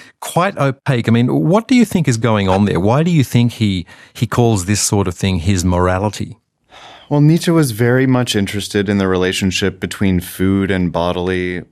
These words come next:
Speaker 2: functions and thought. For Nietzsche, there's no hard and fast distinction between our higher, more sophisticated modes of intellectual life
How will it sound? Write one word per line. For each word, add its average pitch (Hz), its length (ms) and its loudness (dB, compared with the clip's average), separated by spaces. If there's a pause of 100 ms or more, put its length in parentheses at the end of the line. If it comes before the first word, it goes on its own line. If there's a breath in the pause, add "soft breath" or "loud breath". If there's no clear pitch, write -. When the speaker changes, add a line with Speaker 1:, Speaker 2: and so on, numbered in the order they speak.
Speaker 2:
functions 92 720 -2
and 87 260 -4
thought. 78 480 -4 (480 loud breath)
For - 160 -4
Nietzsche, 117 320 2
there's 92 320 0
no 95 680 0
hard 92 320 -2
and 90 180 -2
fast 87 380 -6
distinction 92 680 -2
between 87 500 -2
our 87 560 -4 (580 soft breath)
higher, 90 680 -2
more 90 220 -4
sophisticated 87 920 -4
modes 85 440 -2
of 80 180 -4
intellectual 85 760 -4
life 87 500 -4